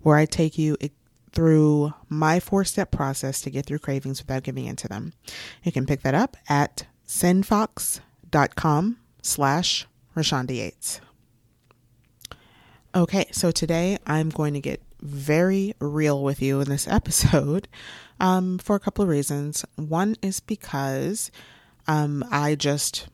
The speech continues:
have a value of being completely honest. Um, to the best of my ability, I try,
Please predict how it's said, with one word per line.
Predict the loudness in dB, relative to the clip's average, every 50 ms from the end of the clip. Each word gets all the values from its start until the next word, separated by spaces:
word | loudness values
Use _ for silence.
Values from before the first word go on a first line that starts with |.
| _ _ _
have | -10 -4 -2 -2 0 0 -2 -4 -6 -4
a | -4 -2 -2 -2 -2 -2 -4 -4 -4 -4 -4 -6 -6 -8 -12 -18 -20 -20 _ _ _ _ _ -2
value | 2 4 6 6 6 4 2 0 -2 -2
of | 0 0 0 0 0 -2 -4 -8 -14 -10 -6
being | -4 -2 -2 -2 -2 -4
completely | -2 -2 -2 -2 -2 -2 -2 -2 -4 -4 -6
honest. | -6 -4 -4 -6 -6 -6 -8 -8 -8 -8 -8 -8 -10 -14 _ -20 -20 -20 -20 -20 -20 -20 -20 _ _ 0
Um, | 2 2 2 0 -2 -4 -6 -8 -8 -10 -14 _ -10 -6
to | -2 0
the | 2 2
best | 4 2 2 2 0
of | -2
my | -2 -2 -2
ability, | -2 -4 -4 -4 -2 -2 -2 -2 -2 -4 -4 -4 -6 -8 -10 -12 _ _ _ _ _ _ _ -4
I | -2 0 0 0 0 0 -2 -2 -4 -6 -8
try, | -8 -4 0 0 2 2 2 0 0 -2 -2 -4 -6 -8